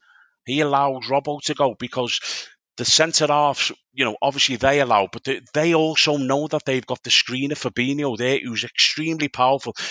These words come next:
extremely athletic, can cover the ground, can recycle a ball and turn it over really quickly. And I just think if we do lose that to fit in a Thiago, I, I kind of, I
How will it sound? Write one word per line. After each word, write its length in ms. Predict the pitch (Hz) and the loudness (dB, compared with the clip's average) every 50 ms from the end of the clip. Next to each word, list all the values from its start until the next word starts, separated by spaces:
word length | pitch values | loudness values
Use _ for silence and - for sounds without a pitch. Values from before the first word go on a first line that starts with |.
| - - | -10 -10
extremely 760 | - - - - - - 139 151 156 160 165 156 151 143 - | -4 0 2 2 2 2 0 0 0 2 0 0 -2 -2 -2
athletic, 500 | - 123 113 101 120 131 - - - - | -4 -6 -6 0 0 0 0 0 -6 -6
can 140 | - 127 117 - - | -6 -10 -10 -8 -4
cover 200 | - 160 143 160 | -4 -4 -4 -2
the 80 | 151 156 | -6 -6
ground, 460 | - - 135 131 135 143 143 135 120 - - - - - - - | -4 0 2 2 4 2 2 0 -2 -4 -6 -6 -8 -8 -8 -6
can 160 | - 120 120 117 | -6 -4 -2 0
recycle 520 | 151 160 - - 151 147 143 - 139 131 | 2 2 2 4 4 2 0 0 -2 -4
a 60 | 123 - | -4 0
ball 300 | - 135 139 147 147 139 | 2 2 2 2 2 0
and 100 | 127 107 | 0 0
turn 280 | - - 135 131 127 123 | 0 0 0 0 -2 -2
it 40 | - | -2
over 300 | - 131 139 143 127 139 123 104 110 | -2 0 -2 0 0 -2 -2 0 0
really 260 | 120 110 104 107 117 | 0 0 0 -2 -4
quickly. 480 | - - - 160 - - - 170 135 _ _ - - - - - - - - - 139 | -6 -2 -2 -2 -2 -2 -4 -6 -6 _ _ -20 -16 -12 -12 -10 -12 -12 -12 -10 -8
And 120 | 139 131 | -6 -6
I 60 | 131 - - | -6 -8 -4
just 380 | - - 208 196 - - - | -2 -2 0 2 2 0 2
think 240 | - 208 202 - - | 0 -4 -4 -4 -6
if 120 | 175 151 151 | -8 -6 -6
we 120 | 170 160 | -10 -8
do 200 | - 170 175 170 | -6 -6 -6 -4
lose 460 | 160 156 156 180 196 214 220 202 - | -2 -2 -2 -2 -2 -2 -2 -2 2
that 200 | - 123 95 - - _ _ _ _ _ _ _ _ _ _ _ _ _ _ _ - - - - - _ - | 4 4 2 2 -2 _ _ _ _ _ _ _ _ _ _ _ _ _ _ _ -20 -20 -20 -20 -18 _ -4
to 140 | - 131 | -4 -2
fit 260 | - - 156 147 - - | 0 2 0 0 2 0
in 200 | 143 143 151 - | -2 -2 -2 -4
a 60 | 113 | -2
Thiago, 680 | - - - 139 143 151 165 180 175 - 135 110 98 - _ _ _ _ - - - - - - _ _ _ _ _ _ _ _ _ _ _ _ _ _ _ _ _ _ - | -2 0 0 2 4 4 4 4 4 2 0 -2 -2 -2 _ _ _ _ -20 -20 -20 -20 -20 -20 _ _ _ _ _ _ _ _ _ _ _ _ _ _ _ _ _ _ -6
I, 140 | - - - - - - - - - - - - - - - - - | -6 -6 -4 -6 -8 -8 -8 -8 -8 -10 -12 -16 -14 -12 -12 -10 -6
I 60 | - - - | -6 -4 -2
kind 340 | - 165 175 185 196 190 | 2 2 2 2 2 0
of, 180 | 185 143 - - 135 - - | -2 -4 -4 -8 -10 -12 -14
I 80 | 160 | -14